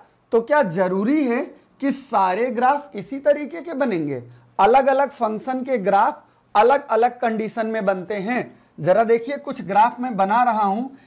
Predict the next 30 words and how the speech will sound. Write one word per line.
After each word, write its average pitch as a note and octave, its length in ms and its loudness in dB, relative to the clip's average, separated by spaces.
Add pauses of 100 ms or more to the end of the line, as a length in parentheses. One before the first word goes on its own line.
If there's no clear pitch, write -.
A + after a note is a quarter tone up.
(180)
कि A3 80 -10 (120)
आपके F#3+ 340 0
ग्राफ A3+ 400 0
कितनी A#3 420 -4
स्थितियों G#3 440 -8
में A#3+ 220 -4
बन G#3 160 0
सकते D#3 340 -12
हैं। A#2+ 200 -14 (560)
पॉसिबल A#3 460 4
है C4+ 160 0 (340)
कि A#3 80 -4
जब A3+ 220 2
आप C4 220 4
ग्राफ A3+ 300 2
बनाइए G#3 560 2 (440)
तो A#3 180 0
इसका B3+ 640 -2
जो G3+ 180 -2
भी C#4 160 -2
ग्राफ A3+ 360 0
बने, E3+ 260 -6
यानी G3 240 -4
जो B3 160 -2
फलन B3 420 0
बने, F#3 260 -2 (320)
वो B3 120 0
हमेशा G#3+ 640 -2
बढ़ता F#3+ 540 0
रहे, D3 300 -6